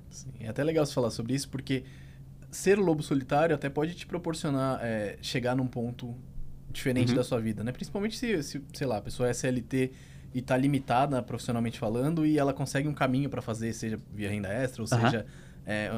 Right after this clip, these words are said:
Speaker 1: um negócio, mas vai chegar um ponto que essa limitação vai te travar e você não consegue dar um outro passo. Então,
Speaker 2: Sim.
Speaker 1: de fato, né, você ter pessoas do lado faz toda a diferença.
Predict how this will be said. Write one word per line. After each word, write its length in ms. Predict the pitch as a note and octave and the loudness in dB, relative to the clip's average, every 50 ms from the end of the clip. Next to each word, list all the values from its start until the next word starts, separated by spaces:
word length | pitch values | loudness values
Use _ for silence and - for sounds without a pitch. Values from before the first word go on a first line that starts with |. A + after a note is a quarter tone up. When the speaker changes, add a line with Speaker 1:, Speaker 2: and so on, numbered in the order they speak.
| G2 | -2
Speaker 1:
um 80 | A#2 B2 B2 | 0 2 2
negócio, 280 | A#2 A#2 B2+ C3 - | 4 4 4 4 4
mas 140 | D3+ D3 D3 | 4 4 6
vai 80 | D3+ D3 | 4 4
chegar 240 | - G3 D#3+ D3+ | 4 2 2 2
um 80 | D#3+ F3+ | 2 2
ponto 340 | - D3 C#3 D3 E3 - - - | 4 4 4 4 4 0 -6 -10
que 220 | - G#3 G#3+ B3+ | -6 -4 -4 0
essa 180 | - E3+ E3+ G3 | 0 2 2 2
limitação 560 | F#3 F3+ F3 - E3+ D#3+ D#3+ - D3+ C#3 D3 | 0 2 2 4 4 4 4 6 4 4 6
vai 100 | D3+ E3 | 6 4
te 140 | E3 D#3+ - | 2 2 0
travar 480 | - F#3 F3+ E3+ D3+ B2+ B2+ D#3 A3 - - - - - - - - - - - | 2 4 4 6 6 6 6 6 2 -2 -10 -16 -14 -14 -16 -16 -16 -16 -6 0
e 60 | G3+ | 2
você 180 | F#3+ F3+ - E3+ | 2 2 4 4
não 80 | E3+ E3 | 2 2
consegue 320 | - E3+ E3 - D#3 C#3+ | 2 0 2 2 2 2
dar 80 | D3 D3 | 4 2
um 20 | |
outro 180 | D#3 D#3 - - | 2 2 0 0
passo. 240 | - C#3+ B2+ - A2+ | 0 0 0 0 -2
Então, 140 | G#2+ A2 | 0 0
Speaker 2:
Sim. 60 | A#2 C3 | 4 4
Speaker 1:
de 80 | C3+ | 2
fato, 340 | - - C3+ A#2 A2 - A2+ | 4 4 2 2 2 2 2
né, 60 | A2 | 0
você 180 | G#2 - - G#2+ | 2 0 -4 -6
ter 80 | - A2+ | -6 -4
pessoas 320 | B2 B2 A#2 - C3 A#2+ | -4 -4 -2 0 -2 0
do 80 | A#2+ A#2 | 2 4
lado 280 | A2 A2 A#2 C#3 C#3 - - - - - - - | 4 4 4 2 -2 -6 -10 -14 -14 -16 -14 -4
faz 180 | - C3 B2+ | 0 0 0
toda 180 | - - C#3 D3 | 2 2 2 2
a 40 | D3 | 2
diferença. 360 | - - D#3+ C3+ A#2 - - | 2 2 2 2 2 0 -2